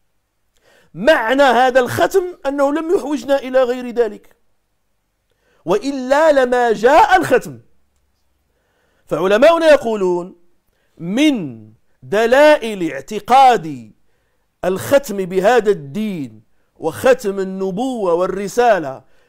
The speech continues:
بنبينا محمد صلى الله عليه وسلم أنه لم يحوجنا إلى غيره إلى أن تقوم الساعة".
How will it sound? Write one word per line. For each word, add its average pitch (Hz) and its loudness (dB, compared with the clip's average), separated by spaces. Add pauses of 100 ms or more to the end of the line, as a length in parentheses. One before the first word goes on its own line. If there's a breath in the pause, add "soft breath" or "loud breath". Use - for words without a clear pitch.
بنبينا 269 -4
محمد 240 -6
صلى 247 -2
الله 233 0
عليه 226 -4
وسلم 254 -4 (460)
أنه 175 -4
لم 180 -8
يحوجنا 160 -10
إلى 151 -8
غيره 117 -14 (140)
إلى 277 0
أن 269 -2
تقوم 240 -10
الساعة". 95 -16